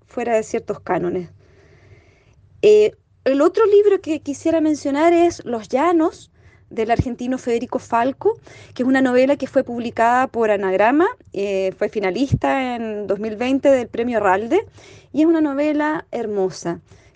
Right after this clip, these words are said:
que va tejiendo varias materias a la vez: el duelo, la escritura, el paisaje, la memoria, por decirlo más visible. El procedimiento mismo de la escritura,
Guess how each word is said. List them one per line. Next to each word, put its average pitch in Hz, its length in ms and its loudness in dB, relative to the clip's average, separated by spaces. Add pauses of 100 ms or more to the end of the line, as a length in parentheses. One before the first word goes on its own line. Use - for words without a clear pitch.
que 220 160 -2
va 262 460 2
tejiendo 262 640 -2
varias 294 460 0
materias 269 560 0
a 180 80 0
la 175 80 2
vez: 170 380 -8 (340)
el 202 180 2
duelo, 277 800 4
la 226 80 -4
escritura, 233 920 -2
el 202 240 -4
paisaje, 214 800 0
la 190 100 0
memoria, 196 760 0 (120)
por 190 120 -4
decirlo 208 400 -4
más 208 160 -6
visible. 185 600 -4 (600)
El 240 460 0 (160)
procedimiento 262 760 2
mismo 311 580 2
de 285 100 0
la 285 60 -2
escritura, 277 640 -2